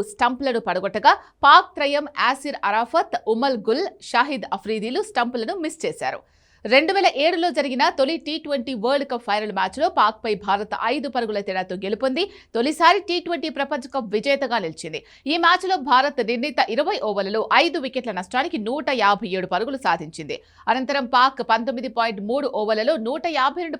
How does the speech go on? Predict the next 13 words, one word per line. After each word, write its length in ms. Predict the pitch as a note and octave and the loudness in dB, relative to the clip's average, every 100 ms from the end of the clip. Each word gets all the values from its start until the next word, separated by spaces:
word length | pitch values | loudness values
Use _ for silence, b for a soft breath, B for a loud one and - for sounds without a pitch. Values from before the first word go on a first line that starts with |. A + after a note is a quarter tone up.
| C4+ | -2
పరుగులకే 420 | G#3 G3+ D4 A#3 A#3+ | -2 -4 0 0 0
పరిమితమైంది. 540 | G3+ E3 D#3 D#3 D#3 - b b C#4+ | -2 -6 -8 -8 -8 -12 b b 6
భారత్ 320 | D4+ F4+ G4 D#4+ | 8 8 4 -2
తరపున 360 | D#4 C4+ B3+ A#3 | 0 2 2 2
గౌతమ్ 340 | C4 C#4+ D#4 A#3 | 0 0 0 0
గంభీర్ 380 | A3 A#3+ G#3 G#3+ | -2 -2 0 0
డెబ్బై 240 | A3 D#4+ C#4 | -2 -2 -2
ఐదు 120 | C4 B3+ | -2 -4
పరుగులతో 340 | G#3 G3+ G3 D#4 C4+ | -4 -4 -2 0 4
టాప్ 200 | B3 B3+ | 2 2
స్కోరర్గా 360 | - G#3 F3+ G#3+ G#3 | -4 -6 -2 -2 -2
నిలిచాడు. 340 | - C3 - b b | -4 -6 -6 b b
ఈ 120 | - | -2